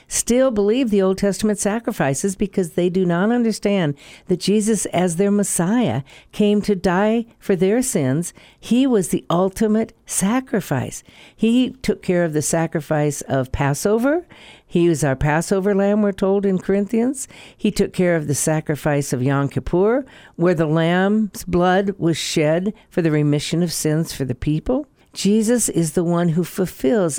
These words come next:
all of their prophecies, but they don't see that. So they're still following the Old Covenant, the Old Testament rituals, which includes sacrificing animals. We do believe that Jesus has fulfilled the sacrifices, but they don't.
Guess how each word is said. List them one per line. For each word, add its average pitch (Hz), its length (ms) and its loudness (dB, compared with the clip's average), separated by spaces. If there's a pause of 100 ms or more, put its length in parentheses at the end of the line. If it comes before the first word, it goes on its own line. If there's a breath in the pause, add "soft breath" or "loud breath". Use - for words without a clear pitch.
all 180 420 0
of 156 120 -4
their 170 140 -2
prophecies, 190 800 -4 (340 loud breath)
but 226 160 0
they 262 140 2
don't 254 240 0
see 247 300 2
that. - 360 -4 (320 soft breath)
So 226 220 2
they're 202 320 2
still 262 260 0
following 156 600 0
the 165 200 0
Old 139 280 0
Covenant, 208 420 0
the - 160 -2
Old 170 340 0
Testament 185 480 -2
rituals, 196 600 -2 (260 loud breath)
which 214 240 0
includes 247 640 0
sacrificing 214 960 -2
animals. 202 640 0 (520 soft breath)
We 220 220 0
do 240 320 2
believe 156 440 0
that 135 80 -2
Jesus 143 480 -2
has 131 120 -4
fulfilled 139 460 -2
the 127 60 -4
sacrifices, 165 720 -2
but 220 200 -2
they 196 160 2
don't. 185 480 -2